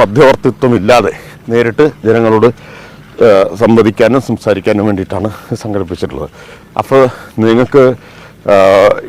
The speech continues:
ഇത് അവഗണിക്കാനാവില്ല. പിന്നെന്താ ചെയ്യാവുന്നത്? നിഷേധാത്മകമായിട്ടുള്ള നെഗറ്റീവായിട്ടുള്ള വാർത്തകൾ സൃഷ്ടിച്ച്, ഏഹ്, ഒരു പുകയാക്രമണം നടത്തുക എന്നതാണ്. പാർലമെന്റിൽ കണ്ടതുപോലെ ഒരു പുകയാക്രമണം ഇതിനെതിരായിട്ട് നടത്തുക. അത് ബസ്സിൽ തുടങ്ങിയതല്ലേ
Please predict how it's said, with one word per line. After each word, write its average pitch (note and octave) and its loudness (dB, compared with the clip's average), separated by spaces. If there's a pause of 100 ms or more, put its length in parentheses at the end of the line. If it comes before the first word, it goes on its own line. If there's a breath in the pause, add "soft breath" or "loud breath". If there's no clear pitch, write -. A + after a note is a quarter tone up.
ഇത് A#2 4
അവഗണിക്കാനാവില്ല. C3+ 2 (360 loud breath)
പിന്നെന്താ B2+ 0
ചെയ്യാവുന്നത്? C3 2 (460 loud breath)
നിഷേധാത്മകമായിട്ടുള്ള B2+ 2 (200)
നെഗറ്റീവായിട്ടുള്ള A2+ 0
വാർത്തകൾ G#2 0 (100)
സൃഷ്ടിച്ച്, A2 -2 (580 loud breath)
ഏഹ്, G#2+ 6 (100)
ഒരു A#2+ 2
പുകയാക്രമണം C#3+ 4
നടത്തുക B2+ 2 (380)
എന്നതാണ്. A2+ 2 (140)
പാർലമെന്റിൽ A2 0
കണ്ടതുപോലെ A2 2 (520 loud breath)
ഒരു - 4
പുകയാക്രമണം C3 4 (180)
ഇതിനെതിരായിട്ട് G#2+ -2
നടത്തുക. E2+ -4 (160)
അത് C3+ 0
ബസ്സിൽ F#3 2
തുടങ്ങിയതല്ലേ G3 4